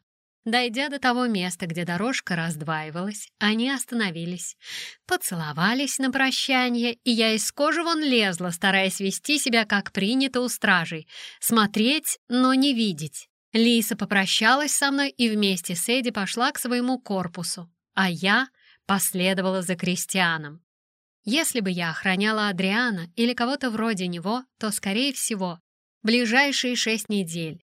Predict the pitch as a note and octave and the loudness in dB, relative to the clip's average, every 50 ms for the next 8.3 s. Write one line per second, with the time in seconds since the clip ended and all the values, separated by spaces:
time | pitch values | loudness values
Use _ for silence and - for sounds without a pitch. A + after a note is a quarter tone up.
0 | _ _ _ F#3+ G3 G3 A3 A3 G#3+ A3+ C4 C4+ A#3+ C4+ B3+ G#3+ G3 G3+ G3 F#3 | _ _ _ 0 2 4 4 6 6 6 6 4 4 2 0 0 0 0 0 0
1 | F3 F3+ F3+ E3+ - G3 G3 F#3+ F#3+ F#3+ F#3+ F#3 G3 A#3 C4+ C4 - - B3+ - | 0 -2 -4 -2 -2 -2 0 0 0 0 0 0 0 -2 -2 -2 -2 -2 -2 0
2 | - A#3+ G#3+ F3+ G3 G#3 A#3 A#3+ C#4+ C#4 C4+ C#4+ C4+ - - - A#3 A3 G#3 G#3+ | 0 0 0 2 2 2 2 2 0 0 0 2 2 0 0 0 -2 -2 -2 -2
3 | G#3 G#3 - - G#3 G3+ F#3+ F#3+ F#3 E3+ - - A3 A#3 A3+ A3 G#3 - - - | -2 -2 -4 -4 -4 -2 0 -2 -2 -2 -2 -2 -2 -2 -2 -2 -2 -4 0 2
4 | A3+ A3 G#3+ G3 F3+ E3+ G3 G#3+ G#3 G#3+ A3 G3+ G#3 G#3+ A3 A3+ G#3+ _ - E4 | 2 2 2 2 2 2 2 2 4 2 0 2 2 0 0 0 -2 _ -2 0
5 | D#4+ B3+ F#3+ E3 D#3+ D#3 D3+ - - - D3+ E3+ _ _ _ _ - - - - | 0 0 0 -2 -6 -10 -10 -12 -12 -14 -14 -20 _ _ _ _ -20 -20 -20 -20
6 | - _ _ F3+ F#3 F3 F3 F3+ F3 F3 E3+ F3 E3+ - F3 E3 D3+ - - F#3+ | -20 _ _ 0 0 2 2 0 0 0 -2 -6 -6 -4 -6 -6 -6 -4 -4 -2
7 | F#3+ G#3+ B3 B3+ A#3+ F#3+ F#3+ F#3+ F#3+ F3 E3+ - F#3+ F#3+ F#3 F3 - G3+ F#3 F#3 | -2 0 0 -2 -2 -2 -2 -2 -2 -4 -4 -4 -4 -4 -4 -2 -4 -4 -4 -2
8 | F#3 F#3 F#3 F#3 F#3+ | -2 -4 -4 -6 -8